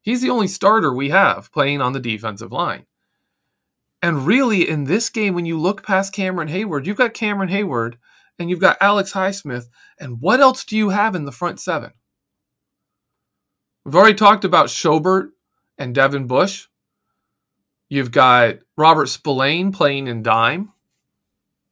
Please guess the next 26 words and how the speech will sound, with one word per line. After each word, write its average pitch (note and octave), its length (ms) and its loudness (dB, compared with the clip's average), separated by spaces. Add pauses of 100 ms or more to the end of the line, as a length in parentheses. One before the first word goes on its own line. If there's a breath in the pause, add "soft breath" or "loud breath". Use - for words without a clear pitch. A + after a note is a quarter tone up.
right? C#3 300 -4 (420)
The D3 140 2
outside F#3+ 400 6
linebackers, E3+ 760 4 (240)
as A#2+ 140 0
I A#2 80 0
said, C#3+ 320 2
you've C#3 100 -2
got C3+ 220 6
Alex B2 280 2
Highsmith, C#3 640 -2 (1080)
but D3 120 -4
then G#3 140 4
behind F#3 400 4
him, G3+ 240 2
you've E3+ 220 0
got D3+ 340 2
Charl-, F3 480 0 (160)
you E3 140 -6
got D#3 180 0
Taco F#3+ 320 4
Charlton, F#3+ 720 2 (400)
you've D3 160 -2
got B2+ 240 2
Derek D3+ 340 4
Tuszka, E3+ 640 -2